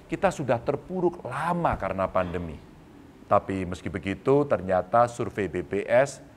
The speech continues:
menyatakan indeks kebahagiaan warga Jawa Tengah naik untuk tahun ini. Saya sih tidak tahu ya, apakah teman-teman benar-benar bahagia atau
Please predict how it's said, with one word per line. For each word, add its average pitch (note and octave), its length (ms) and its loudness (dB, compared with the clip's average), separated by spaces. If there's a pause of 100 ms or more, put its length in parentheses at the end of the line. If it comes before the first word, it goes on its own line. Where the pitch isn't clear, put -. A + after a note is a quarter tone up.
(200)
menyatakan A#2 800 2 (400)
indeks B2 640 0
kebahagiaan G2 720 0
warga F#2+ 480 0
Jawa F#2 320 2
Tengah A2+ 400 -2 (560)
naik G#2+ 400 2
untuk E2+ 240 -10
tahun F2 320 0
ini. D#2+ 480 -12 (280)
Saya F#2+ 500 0
sih A#2+ 400 -2 (320)
tidak E2 320 -6
tahu G2+ 320 4
ya, E2+ 320 0 (240)
apakah F#2 400 0
teman-teman F#2 640 0
benar-benar F2 480 -2
bahagia F2+ 720 4 (240)
atau G2 400 4